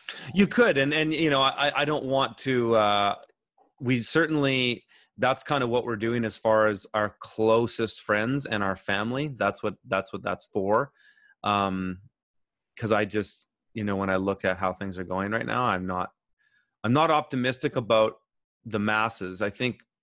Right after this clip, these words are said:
people like myself and maybe yourself and people that see what's going on, I think we'll be fine.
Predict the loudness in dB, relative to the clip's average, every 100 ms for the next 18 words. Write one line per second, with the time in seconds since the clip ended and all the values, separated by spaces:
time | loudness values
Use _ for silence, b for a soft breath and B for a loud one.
0 | _ _ _ _ -6 -2 2 2 0 -6
1 | 0 2 2 2 -2 -4 -4 -4 -2 -4
2 | 0 2 0 -4 -6 -4 0 0 0 -2
3 | 0 0 2 2 0 -2 -6 -6 -10 -10
4 | -10 -14 -20 -20 -20 _ 0 0 -2 -4
5 | -2 0 -2 -6